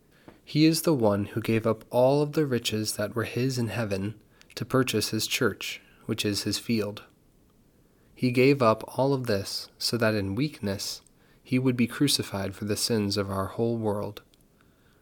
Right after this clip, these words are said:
his life a ransom for ours. Thanks be to God. He was also raised again,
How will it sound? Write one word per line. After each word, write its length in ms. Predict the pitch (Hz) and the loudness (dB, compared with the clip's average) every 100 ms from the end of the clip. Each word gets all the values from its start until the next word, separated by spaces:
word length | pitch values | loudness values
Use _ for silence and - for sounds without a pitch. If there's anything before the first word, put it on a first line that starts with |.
| _ | _
his 280 | - 131 139 | -6 -2 0
life 380 | 104 98 98 - | 0 -2 -6 -4
a 60 | 107 | -2
ransom 420 | 104 107 - 113 | -2 -2 -4 -6
for 220 | - - | -6 -6
ours. 460 | 104 101 101 - - _ _ _ _ _ _ _ _ _ _ _ _ _ - | -4 -6 -10 -12 -14 _ _ _ _ _ _ _ _ _ _ _ _ _ 0
Thanks 260 | 117 117 | 0 0
be 160 | - 107 | -2 -2
to 120 | - | -2
God. 400 | 104 123 101 107 - _ _ _ _ _ _ | 0 2 0 -2 -12 _ _ _ _ _ _
He 160 | - | -2
was 160 | 110 104 | 0 0
also 400 | 120 143 - 113 | 0 0 0 -2
raised 480 | 104 127 131 113 113 | 0 2 2 0 -2
again, 500 | 110 120 101 107 | -2 0 -2 -6